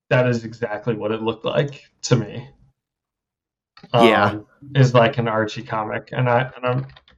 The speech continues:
Speaker 1: I wouldn't even mind pulling it up real fast just so I have it up so I can look at it. But,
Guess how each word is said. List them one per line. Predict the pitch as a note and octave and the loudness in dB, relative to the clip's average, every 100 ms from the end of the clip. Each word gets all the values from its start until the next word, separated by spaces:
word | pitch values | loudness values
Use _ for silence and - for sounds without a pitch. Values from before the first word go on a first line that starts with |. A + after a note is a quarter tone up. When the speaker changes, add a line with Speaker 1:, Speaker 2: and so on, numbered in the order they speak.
| - _ - _ - - | -20 _ -20 _ -14 -4
Speaker 1:
I | B2 | 0
wouldn't | D#3 D3 | 2 4
even | B2+ A#2 | 4 4
mind | A#2 A#2 - | 0 0 0
pulling | B2 A2+ A2+ | 0 0 0
it | |
up | - - | -4 -2
real | C3 - | -4 -4
fast | A2+ A#2+ - | -4 -6 -8
just | C3 | -8
so | C3 | -6
I | B2+ | -6
have | B2+ C3+ | -4 -4
it | B2 | -4
up | C3+ | -4
so | - C3 | -4 -4
I | |
can | C3 A#2+ | -4 -6
look | A#2 A#2+ | -6 -2
at | B2 A#2+ | -2 0
it. | B2+ C3+ - | 0 0 -4
But, | C3+ A#2 A#2 | 0 0 0